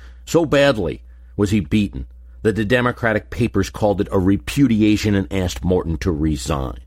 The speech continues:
Morton, in turn, put the state government on high alert to expect revolution at any time.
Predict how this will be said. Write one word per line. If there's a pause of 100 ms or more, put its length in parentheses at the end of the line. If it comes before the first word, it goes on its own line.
(120)
Morton,
in
turn,
put
the
state
government
on
high
alert (360)
to
expect (380)
revolution
at
any
time.